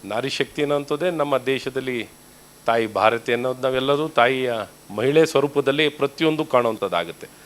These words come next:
ಹಾಗಾಗಿ ಇವತ್ತು ಭಾಳಷ್ಟು ಒಳ್ಳೆ ಕೆಲ್ಸಗಳು ನಡೀತಿದೆ, ಇನ್ನೂ ಒಳ್ಳೆ ಕೆಲ್ಸಗಳು ನಡೀಬೇಕು. ಇನ್ನೊಂದು ಒಂದು ಹೆಣ್ಣು ಮತ್ತು ಗಂಡಿಗೆ ನಿಜವಾದ ಸಮಾನತೆ ಕಾಣುವಂಥ, ಆ, ದಿನಗಳು ಭಾಳ ದೂರ ಏನು ಉಳಿದಿಲ್ಲ.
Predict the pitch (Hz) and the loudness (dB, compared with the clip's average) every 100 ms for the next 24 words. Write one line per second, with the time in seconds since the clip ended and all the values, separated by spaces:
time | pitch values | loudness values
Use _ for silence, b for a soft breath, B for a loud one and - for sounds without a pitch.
0 | B B B B 170 196 190 190 185 - | B B B B 6 8 8 6 2 2
1 | 165 131 - - B B B - - 110 | 4 2 0 -14 B B B -20 -2 4
2 | 135 143 - 160 156 147 135 113 120 127 | 4 2 -2 0 2 0 -4 0 2 4
3 | 117 117 113 - 120 113 143 147 139 156 | 2 -2 -4 -4 -2 -2 -4 -4 -4 -4
4 | - 127 135 113 117 110 113 104 - 110 | -6 -4 0 2 2 -2 -4 -8 -8 -6
5 | 123 156 147 143 160 151 B B B - | -2 0 2 0 -4 -6 B B B -4
6 | 160 190 185 131 113 - - - - 131 | 2 4 4 0 -2 -14 -20 -16 -4 -2
7 | 131 135 180 180 156 139 123 139 143 127 | 4 6 6 6 4 4 4 4 4 2
8 | 123 127 151 175 170 - 139 139 139 131 | 0 6 12 12 12 6 4 6 4 2
9 | 127 123 127 123 120 120 110 - - - | 2 2 2 0 2 2 2 -4 -20 -20
10 | - - - - 104 104 101 123 165 170 | -20 -20 -20 -8 -4 -2 -2 2 4 4
11 | 175 196 - 117 113 123 120 143 147 139 | 2 -2 -6 0 4 4 4 4 4 4
12 | 127 127 127 131 | 0 0 0 2